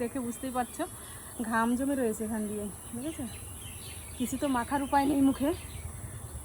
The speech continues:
কানেরটা ঘুরে যাচ্ছে। কিছুই মাখবো না, বাড়ির পাশেই বাজার, সেখানে যাব। তো চলো বাজারের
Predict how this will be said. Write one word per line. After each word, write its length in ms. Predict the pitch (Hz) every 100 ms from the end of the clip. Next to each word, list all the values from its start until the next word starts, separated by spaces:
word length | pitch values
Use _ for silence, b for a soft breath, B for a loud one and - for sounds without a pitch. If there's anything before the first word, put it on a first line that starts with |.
| - - - - - - - - - -
কানেরটা 360 | - 233 220 262 220
ঘুরে 180 | 220 220
যাচ্ছে। 300 | - - 240 - - - - - - - - - -
কিছুই 260 | 269 269 294 269
মাখবো 200 | 254 269
না, 60 | 302 277
বাড়ির 200 | 240 233
পাশেই 220 | 240 262 262
বাজার, 240 | 247 294 302
সেখানে 240 | 233 233 233
যাব। 120 | 220 269 349 - - - -
তো 60 | 240 -
চলো 180 | 254 254 269
বাজারের 300 | 220 220